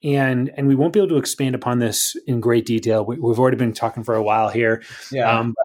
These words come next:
Speaker 1: well, we're gonna get back together, uh, and, and have a further, uh, conversation on it. But I, but I do wanna hear from you,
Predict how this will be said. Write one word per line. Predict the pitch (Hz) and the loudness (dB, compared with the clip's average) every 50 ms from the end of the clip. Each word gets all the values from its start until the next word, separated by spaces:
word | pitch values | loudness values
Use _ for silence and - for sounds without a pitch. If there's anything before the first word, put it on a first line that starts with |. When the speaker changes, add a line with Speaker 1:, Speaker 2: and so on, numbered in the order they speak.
| _ _ _ | _ _ _
Speaker 1:
well, | - - - - 202 139 135 151 151 | -14 -12 -12 -12 -8 -2 0 2 2
we're | 165 185 | 4 2
gonna | 190 180 160 | 2 2 2
get | 151 151 | 2 2
back | 131 139 123 | 2 0 -2
together, | - 143 127 123 113 107 107 107 - - - - - - - _ - | -2 -4 -2 -2 -2 -2 -4 -6 -8 -16 -20 -20 -20 -20 -20 _ -2
uh, | 131 131 127 120 117 113 113 120 - | 0 2 2 2 2 0 0 -2 -2
and, | 147 131 127 135 135 | -4 -4 -4 -4 -4
and | - 120 110 | -6 -4 -2
have | - 139 131 | 0 0 0
a | 127 123 127 127 | 0 0 -2 -4
further, | - - - 165 156 151 147 135 123 117 110 - _ _ - | -6 -4 0 2 2 4 4 2 2 0 -2 -8 _ _ -4
uh, | 135 127 | -4 -4
conversation | - - 135 135 - - 131 110 - 117 | -2 -2 -4 -2 -2 -2 -2 -2 -2 -4
on | 107 107 | -6 -6
it. | 101 107 - - | -8 -12 -14 -14
But | 156 127 - 160 156 | -14 -8 -4 -4 -2
I, | 156 156 156 160 - 147 139 131 | 0 -2 -2 -4 -4 -10 -8 -4
but | - 165 | -2 0
I | 170 | 0
do | 165 143 120 - 190 226 262 | 0 0 -2 0 2 2 2
wanna | 247 226 208 190 175 160 | 4 4 2 2 2 2
hear | 139 - - 151 147 143 | 0 0 0 0 0 0
from | 139 - 135 127 123 | 0 -2 -6 -4 -2
you, | 123 123 127 123 120 120 113 | -2 -2 -2 -2 -4 -6 -8